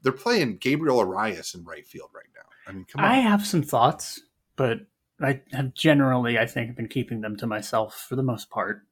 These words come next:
Speaker 2: this year.
Speaker 1: A-, and I love Will Brennan, but he, he hasn't been the same Will Brennan that he was last year when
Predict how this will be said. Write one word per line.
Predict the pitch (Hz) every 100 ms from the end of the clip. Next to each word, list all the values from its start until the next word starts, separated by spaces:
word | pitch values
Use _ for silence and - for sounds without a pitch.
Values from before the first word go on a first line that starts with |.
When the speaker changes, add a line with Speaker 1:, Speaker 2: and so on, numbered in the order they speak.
| _
Speaker 2:
this | 110 98
year. | 104 98 110 _ _ _ _ - - _ -
Speaker 1:
A-, | 120
and | 131 147
I | 147
love | 131 160 156
Will | 139 131
Brennan, | 120 147 110 98 98 -
but | 107 101 - -
he, | 113 123 120 139 - -
he | - 110
hasn't | - 117 127 107
been | 117
the | 117
same | 113 123 120
Will | 120
Brennan | 110 127 185
that | 120
he | 95
was | 92 90 98
last | 90 87 -
year | 95 87
when | 90 87 85